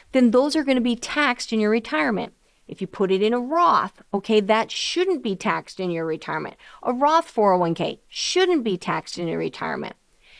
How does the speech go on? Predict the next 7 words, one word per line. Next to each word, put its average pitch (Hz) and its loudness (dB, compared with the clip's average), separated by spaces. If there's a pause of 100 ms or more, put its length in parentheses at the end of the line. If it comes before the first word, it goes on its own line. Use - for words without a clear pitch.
And 247 2
then 285 2
understanding 247 0
how 220 0 (100)
taxable 196 -2 (120)
accounts 170 -4
work, - -8